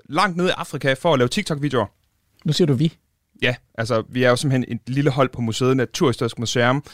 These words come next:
Speaker 1: i Aarhus, som laver formidling til børn og unge og som en del af vores projekt, der,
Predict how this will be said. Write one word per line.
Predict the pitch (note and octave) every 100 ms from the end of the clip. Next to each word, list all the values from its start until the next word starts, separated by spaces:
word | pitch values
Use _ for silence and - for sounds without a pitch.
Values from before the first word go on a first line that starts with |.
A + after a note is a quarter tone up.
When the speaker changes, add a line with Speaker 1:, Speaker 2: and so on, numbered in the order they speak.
| - - -
Speaker 1:
i | A#2
Aarhus, | G#2 B2 B2+ -
som | - C3+ B2+ B2
laver | D3+ E3+
formidling | F3+ G3 B3 F#3+ B2
til | D#3
børn | G#3 G3
og | E3
unge | G3+ A3 - - - - - -
og | G3
som | G3+ G3
en | F3+
del | A3
af | E3
vores | D#3
projekt, | - E3 G3+ -
der, | F3